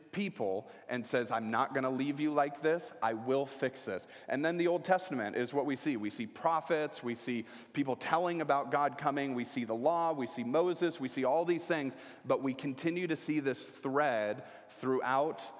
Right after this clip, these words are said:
the Old Testament that God says, "I'm going to send someone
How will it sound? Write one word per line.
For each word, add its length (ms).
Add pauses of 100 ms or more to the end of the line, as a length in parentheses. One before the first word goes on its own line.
(120)
the 120
Old 180
Testament 520
that 160
God 260
says, 400
"I'm 180
going 380
to 100
send 440
someone 680